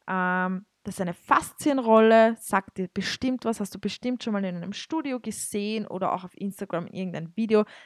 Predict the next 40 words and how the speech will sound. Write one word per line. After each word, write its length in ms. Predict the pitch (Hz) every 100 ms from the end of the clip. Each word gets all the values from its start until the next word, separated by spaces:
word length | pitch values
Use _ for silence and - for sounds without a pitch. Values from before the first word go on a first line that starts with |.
| -
Das 160 | 196
ist 180 | 202 -
so 100 | - -
eine, 420 | 160 160 151 160 _ _ _ -
ja, 260 | 147 143 _ _
eine 440 | 165 156 143 156 156
Rolle. 240 | 185 311 415 -
<laughs> 920 | 240 - 262 240 - 302 427 - - 214
Meistens 380 | 220 320 302
ist 200 | 247 254
sie 80 | 220
schwarz, 520 | - - 190 302 -
die 100 | -
Black 400 | 226 202 196 -
Roll, 420 | 214 202 214 311 320 _ _ -
gibt 240 | 240 233
aber 120 | 214
natürlich 520 | 202 196 220 220 -
auch 200 | 156 180
No-Name-Faszienrollen. 1500 | 190 180 185 185 170 180 196 - - - 190 180 180 180 180
Ich 160 | 202 -
muss 180 | 208 -
sagen, 260 | 175 180
ich 120 | 185 -
kann 180 | 180
dir 100 | 180
da 60 | 170
echt 280 | 175 185 -
die 40 |
Black 300 | - 170 -
Roll 300 | 180 175 175 -
empfehlen, 640 | 170 - - 220 233 247
auch 140 | - -
von 120 | 175
der 80 | 175
Marke. 540 | 196 214 - 208 208 - - - - -
Ähm, 420 | 190 185 180 180 -
die 140 | 180
ist 180 | 196 -
super 640 | 226 - 214 208 208 -